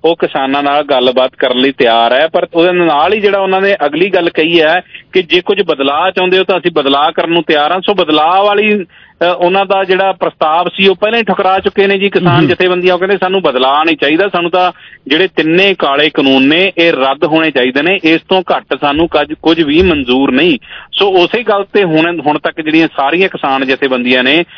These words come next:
Speaker 1: ਉਹ ਸਟੈਂਡ ਕਰ ਰਹੀਆਂ ਨੇ, ਉਸੇ ਗੱਲ ਤੇ ਖੜੀਆਂ ਹੋਈਆਂ ਨੇ। ਉਹਨਾਂ ਨੇ ਕਿਹਾ ਕਿ ਸਾਨੂੰ ਇਹਦੇ 'ਚ ਬਦਲਾਅ ਨਹੀਂ ਚਾਹੀਦਾ।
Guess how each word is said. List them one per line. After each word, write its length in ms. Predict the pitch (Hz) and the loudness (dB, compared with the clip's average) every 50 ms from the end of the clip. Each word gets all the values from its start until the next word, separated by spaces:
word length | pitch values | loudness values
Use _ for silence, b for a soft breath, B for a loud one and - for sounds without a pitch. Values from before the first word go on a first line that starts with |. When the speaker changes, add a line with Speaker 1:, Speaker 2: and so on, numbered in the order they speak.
| B B - 143 | B B -2 0
Speaker 1:
ਉਹ 100 | 143 135 | 0 0
ਸਟੈਂਡ 320 | - - 131 123 127 127 | 0 -2 -2 -2 -2 -2
ਕਰ 200 | - - 143 143 | -2 -2 -2 -2
ਰਹੀਆਂ 300 | 156 165 165 170 175 175 | -2 0 0 0 0 2
ਨੇ, 160 | 185 202 208 | 2 0 0
ਉਸੇ 320 | 180 156 160 147 - 190 190 | 0 0 0 0 0 -2 -2
ਗੱਲ 180 | 185 175 165 | -2 -2 -2
ਤੇ 120 | 165 - 156 | -2 -4 -4
ਖੜੀਆਂ 320 | 147 143 147 170 185 180 | -2 0 0 2 2 2
ਹੋਈਆਂ 220 | 170 170 170 170 | 2 2 0 0
ਨੇ। 60 | 175 185 | 0 0
ਉਹਨਾਂ 140 | 185 185 | -2 -2
ਨੇ 60 | 180 156 | -4 -2
ਕਿਹਾ 240 | - 160 160 165 | -2 0 0 0
ਕਿ 140 | 170 196 196 | 0 -2 -2
ਸਾਨੂੰ 440 | 180 180 165 160 175 185 196 196 185 _ _ _ _ _ _ _ _ _ _ - | -2 -2 -2 0 2 2 2 0 -2 _ _ _ _ _ _ _ _ _ _ -4
ਇਹਦੇ 160 | 165 170 220 | -2 0 0
'ਚ 60 | 220 202 | -2 -2
ਬਦਲਾਅ 540 | 170 135 135 113 117 117 117 127 143 165 | -2 -2 -2 -2 0 0 2 2 2 0
ਨਹੀਂ 100 | 175 202 | 0 0
ਚਾਹੀਦਾ। 440 | 202 240 214 196 196 160 147 117 101 | 0 0 0 2 2 0 0 -2 -6